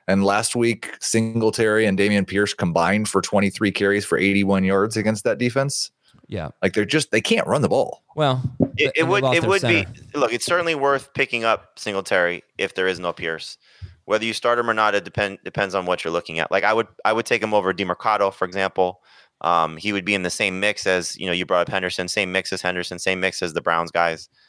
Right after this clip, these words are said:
Speaker 3: you know, that type of situation. You know, for me, it would be close to James Cook just because I don't think Cook's gonna have a great game. So he'll, he'll get those chances. Hopefully he'll succeed.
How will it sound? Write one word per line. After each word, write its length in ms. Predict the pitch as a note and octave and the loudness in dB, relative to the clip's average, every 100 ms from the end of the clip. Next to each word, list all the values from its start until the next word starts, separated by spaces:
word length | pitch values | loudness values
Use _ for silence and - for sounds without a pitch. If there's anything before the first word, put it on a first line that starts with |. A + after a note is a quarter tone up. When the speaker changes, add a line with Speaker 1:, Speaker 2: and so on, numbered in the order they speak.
| _ _ _ | _ _ _
Speaker 3:
you 80 | F2 | -4
know, 100 | E2+ | -2
that 200 | E2 F2+ | 0 -2
type 160 | G2 F2 | -2 -4
of 80 | E2+ | -6
situation. 560 | F2+ E2+ E2+ - E2+ | -6 0 0 0 -6
You 80 | E2 | -2
know, 160 | E2 - | -2 -2
for 160 | - | -4
me, 140 | F#2+ G2+ | 0 2
it 60 | |
would 100 | F#2 | 2
be 80 | F2+ | -2
close 220 | - F2+ | 2 0
to 80 | - | 0
James 240 | D#2+ F2 - | -4 -4 0
Cook 240 | F2+ - | -2 -2
just 160 | E2 - | -12 -10
because 180 | E2 | -2
I 60 | E2 | 0
don't 160 | E2+ D#2+ | -2 -4
think 140 | D#2+ | -6
Cook's 160 | E2+ _ | -6 _
gonna 120 | E2 | -4
have 80 | D2+ | -2
a 20 | |
great 180 | D#2+ D2+ | -4 -4
game. 220 | E2+ E2 _ _ _ _ _ | -6 -8 _ _ _ _ _
So 460 | - F#2 E2+ D#2+ - _ _ _ _ | -4 2 4 2 0 _ _ _ _
he'll, 240 | - A2+ - | -4 0 2
he'll 120 | B2 | 0
get 380 | A2 C3+ - - | 2 -2 -2 -2
those 220 | A2+ G2+ | -2 -2
chances. 640 | - C#3 B2 - E2+ - - | -2 -2 -2 -2 -6 -6 -8
Hopefully 340 | - A#2+ G#2 | -4 -2 0
he'll 140 | G2+ F#2 | 0 0
succeed. 440 | - - A2+ E2+ | -4 -2 -2 -2